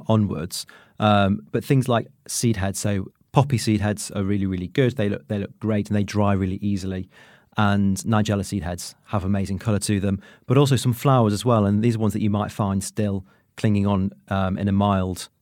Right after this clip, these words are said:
November, things like amaranthus. So they add real colour and they dry really nicely with their colour on them.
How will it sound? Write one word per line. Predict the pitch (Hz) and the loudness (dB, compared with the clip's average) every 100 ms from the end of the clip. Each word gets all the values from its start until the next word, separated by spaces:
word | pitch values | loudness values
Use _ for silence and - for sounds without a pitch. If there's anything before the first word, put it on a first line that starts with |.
| - | -2
November, | 104 120 113 92 87 139 - - _ | 0 4 4 2 0 -4 -6 -20 _
things | - 123 104 101 - | 0 2 4 2 0
like | 110 101 | -2 0
amaranthus. | 107 110 120 117 156 160 - _ - | 0 2 2 2 -2 -4 -14 _ -12
So | 101 | -2
they | 123 | 0
add | 110 110 | 0 0
real | 120 101 | 0 0
colour | - 110 92 | 0 0 0
and | 101 | -2
they | |
dry | 95 127 127 | -2 -2 0
really | 110 104 98 | 2 2 2
nicely | 107 101 - | 2 0 -4
with | 85 101 | -6 -6
their | 90 | -6
colour | - 98 92 | -4 -4 -2
on | 92 95 | -4 -4
them. | 92 87 | -4 -8